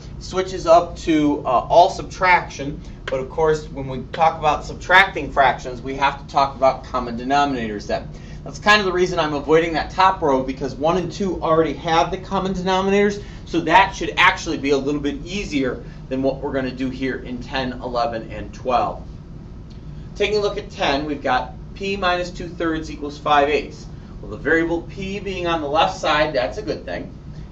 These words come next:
And five eighths, the number being on the right side, that's also a good thing. What's not good here is two thirds.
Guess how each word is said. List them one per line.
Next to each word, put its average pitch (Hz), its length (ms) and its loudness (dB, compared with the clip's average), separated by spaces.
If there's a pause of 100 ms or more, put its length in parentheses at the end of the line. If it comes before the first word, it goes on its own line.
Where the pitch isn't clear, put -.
And 117 200 -6
five 160 300 4
eighths, 165 200 0
the 160 100 -12
number 156 360 0
being 151 240 -4
on 147 120 -2
the 135 80 0
right 139 260 2
side, 131 260 -2
that's 131 200 0
also 156 400 2
a - 20 -10
good 110 220 -4
thing. - 260 -8 (360)
What's 120 240 -2
not 156 420 2
good 131 220 2
here 117 400 -2 (220)
is 127 160 -8
two 160 260 -6
thirds. - 520 2